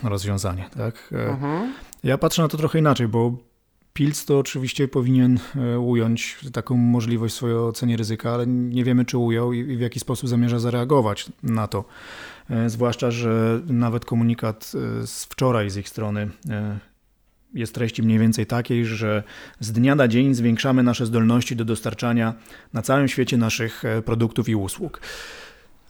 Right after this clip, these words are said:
Speaker 2: No
Speaker 1: No
Speaker 2: tak.
Speaker 1: i co to właściwie znaczy, to, e, to nikt nie wie. Ja patrzę na to z punktu widzenia takiego, że poza tym, że oczywiście PILZ jest producentem, e, rozwiązań i komponentów, e, systemów automatyki przemysłowej,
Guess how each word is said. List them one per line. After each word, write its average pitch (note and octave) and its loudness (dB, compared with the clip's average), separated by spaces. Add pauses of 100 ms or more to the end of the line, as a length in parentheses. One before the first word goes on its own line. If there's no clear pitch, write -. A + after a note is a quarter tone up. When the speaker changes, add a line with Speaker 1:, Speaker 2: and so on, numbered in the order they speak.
Speaker 2:
No A#2+ -2
Speaker 1:
No C#3+ 4
Speaker 2:
tak. F#3+ 4
Speaker 1:
i F#3 2
co - 0
to - 2
właściwie C3+ 6
znaczy, A#2 4
to, A#2+ 2 (160)
e, A#2 2
to B2 -2
nikt A#2+ 0
nie G#2+ 2
wie. F#2+ -4
Ja A#2+ -2
patrzę E3 -2
na D#3+ -2
to D3+ 2
z - -6
punktu C#3+ -2
widzenia C3 4
takiego, A#2+ -2
że A#2+ 0 (240)
poza C#3 0
tym, B2 0
że A2+ -2
oczywiście G#2+ -4 (420)
PILZ A#2 -2
jest A2 -4
producentem, G2+ -2 (220)
e, G2 -4 (420)
rozwiązań A2+ 0
i G2 -2
komponentów, G#2+ -2 (200)
e, G2 -4
systemów A2 -4
automatyki G#2+ -4
przemysłowej, G#2+ -2